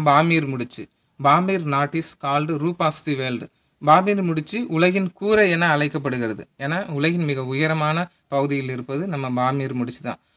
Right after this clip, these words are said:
அதாவது எந்தெந்த மலைத்தொடர்கள் கூடும் அப்படின்னா இமயமலை பிளஸ் இந்துகுஸ், காரகோரம் இந்த மலைகள்லாம் கூடும் இடம் தான் பாமீர் முடிச்சு. இந்த பாமீர் முடிச்சு எந்த நாட்டில் காணப்படுகிறது அப்படின்னு ஒரு கொஸ்டின் எஸ் எஸ் சில கேட்டிருக்காங்க. தஜிகிஸ்தான் நாட்டில் தான் காணப்படுகிறது.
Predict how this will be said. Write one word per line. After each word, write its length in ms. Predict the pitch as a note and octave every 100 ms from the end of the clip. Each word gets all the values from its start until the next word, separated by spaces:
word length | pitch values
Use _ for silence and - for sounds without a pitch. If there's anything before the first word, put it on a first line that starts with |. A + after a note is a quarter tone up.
| _
அதாவது 300 | C#3+ E3 F#3
எந்தெந்த 340 | F3+ G3+ A#3 G3+
மலைத்தொடர்கள் 680 | D#3+ E3 E3 D3+ D3 C#3+
கூடும் 320 | C3 D3+ D3+ C#3
அப்படின்னா 440 | B2 B2+ D3+ G#3
இமயமலை 560 | D#3 F3 G#3 G3 E3 F3+ -
பிளஸ் 300 | - D#3 - - _ -
இந்துகுஸ், 440 | E3 F#3+ F3 E3+ -
காரகோரம் 580 | D3 D#3 E3+ D#3 D3+ D3+
இந்த 160 | C3+
மலைகள்லாம் 540 | C3 C3 C#3+ C#3 C#3 E3
கூடும் 360 | - D#3 D#3
இடம் 240 | C3+ B2+ C3
தான் 160 | E3+ B3 _ -
பாமீர் 400 | C#3 C3+ D3+ D3+
முடிச்சு. 400 | B2+ B2 B2 - - _ _ _
இந்த 80 | D3+
பாமீர் 400 | D3 E3 A3 A#3
முடிச்சு 460 | G3+ F3+ E3+ F#3+ D3+
எந்த 240 | D3+ E3+
நாட்டில் 340 | G3 E3+ E3 E3
காணப்படுகிறது 760 | D3+ D3 D#3 D3+ C3+ B2+ A#2+ A#2
அப்படின்னு 320 | B2+ B2+ E3
ஒரு 120 | E3+
கொஸ்டின் 280 | C#3+ D3 D3
எஸ் 180 | C3+ -
எஸ் 80 | C#3
சில 160 | C3
கேட்டிருக்காங்க. 520 | B2 B2+ B2 A2+ G#2+ G2+ _ _ _
தஜிகிஸ்தான் 580 | D#3 E3 G3+ F#3+ E3+ E3
நாட்டில் 380 | C#3+ C3 C#3+ C3+
தான் 200 | E3 F#3
காணப்படுகிறது. 720 | C#3+ C#3 B2+ B2 A#2+ A2+